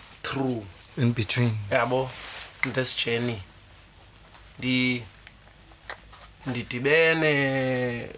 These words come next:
Speaker 1: nenqwaleko, yabo, ndava kabuhlungu, kwathini, ndidibene ne, ne, ne, yabo, like, yonke into, man, yenzekile.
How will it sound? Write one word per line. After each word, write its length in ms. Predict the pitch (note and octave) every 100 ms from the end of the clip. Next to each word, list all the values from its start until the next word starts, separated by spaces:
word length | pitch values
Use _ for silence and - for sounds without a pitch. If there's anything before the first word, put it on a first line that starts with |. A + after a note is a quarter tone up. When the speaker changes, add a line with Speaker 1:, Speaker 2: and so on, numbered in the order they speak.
| -
Speaker 1:
nenqwaleko, 1200 | C3 B2+ B2 B2 C3+ C3+ B2 C3+ C3 C3 B2 -
yabo, 300 | A#2+ A#2 C3
ndava 300 | C3 B2+ C3
kabuhlungu, 1040 | B2 C3 - C#3 C3+ C3 B2+ A2+ A#2 A2+ G#2+ -
kwathini, 720 | - B2 - B2+ A#2+ A#2 A#2+ A2 - - - - -
ndidibene 1120 | A#2+ B2 B2 C3+ D3 D3+ D3 C#3 C3+ C3 B2+
ne, 280 | B2+ B2+ B2+
ne, 160 | C3
ne, 180 | B2+ B2+ B2 -
yabo, 340 | C3+ C#3+ D3 C#3
like, 360 | C3 B2 -
yonke 320 | C3+ C#3+ D3
into, 240 | F3 F3 E3+
man, 200 | E3+ D3
yenzekile. 760 | C#3 B2+ B2 D3+ E3 C3 A#2+